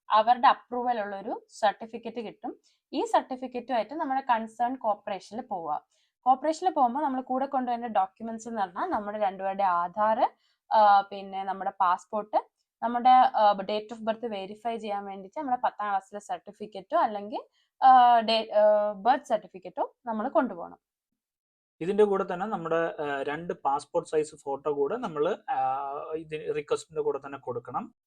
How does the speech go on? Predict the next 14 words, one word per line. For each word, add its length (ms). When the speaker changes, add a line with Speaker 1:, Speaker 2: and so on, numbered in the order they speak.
Speaker 2:
ഞങ്ങളുടെ 400
മാരേജ് 480
ഞങ്ങൾ 320
രജിസ്റ്റർ 380
ചെയ്തത് 520
ട്രിവാൻഡ്രം 460
കോർപ്പറേഷനിലാണ്. 1000
ഞങ്ങളുടെ 340
മാരേജ് 600
കാരണം 240
എന്ന് 120
വെച്ചാൽ 200
നമ്മുടെ, 640
ആ, 180